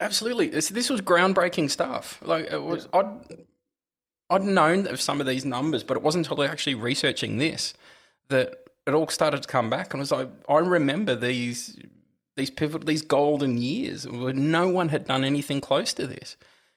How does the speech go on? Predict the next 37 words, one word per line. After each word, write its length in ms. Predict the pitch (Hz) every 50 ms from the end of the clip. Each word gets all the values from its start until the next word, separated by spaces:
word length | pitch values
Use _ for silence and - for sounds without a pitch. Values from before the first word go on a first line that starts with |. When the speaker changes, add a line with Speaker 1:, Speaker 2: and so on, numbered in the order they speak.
| _
Speaker 1:
He 80 | - 214
was 100 | 208 190
the 80 | 208 190
first 320 | - - 214 220 - -
rider 380 | 202 170 170 180 180 180 170 151
in, 340 | 151 147 147 147 143 139
um, 220 | 113 127 135 131 127
Moto 220 | 139 147 147 147 147
G 160 | - 151 139
P's 220 | 135 - 135 131 -
fifty-five-year 840 | - - 202 190 - 170 165 - - 139 135 139 135 139 147 139 127
history 540 | 131 - 156 151 - - 135 120 - - - - - - - _ _ _
to 100 | - -
take 320 | - - 156 135 127 135 123
back-to-back 680 | 147 147 156 - - - 151 131 - 143 139 143 - 123
victories 640 | 113 107 139 139 - - - 143 120 104 107 -
riding 420 | 117 113 117 120 127 127 131 131 123
machines 420 | 120 117 - - 123 127 127 123
from 160 | - - 117 107
two 220 | - - 135 127
different 300 | 123 127 127 - 131 -
manufacturers. 880 | 113 120 120 117 117 113 - 131 135 156 - - - - - - - - _ _ _ _ _ _ _ _ _ _ _ _
Yeah, 100 | - 120 - -
you 140 | 170 165 156
know, 80 | 156
one 180 | 156 156 170 175
of 100 | 170 175
only 200 | 175 175 165 147
two 240 | - - 190 180 156
riders 340 | 135 135 131 139 143 143 -
to 120 | - 139
win 160 | 139 135 131
back-to-back 500 | 131 - 135 131 - - 135 143 135 -
titles 400 | - - - 127 135 127 131 127
on 140 | 135 123 123
different 320 | 120 156 147 - 151 - -
machinery, 720 | 127 127 - - 139 135 147 160 151 - - - 160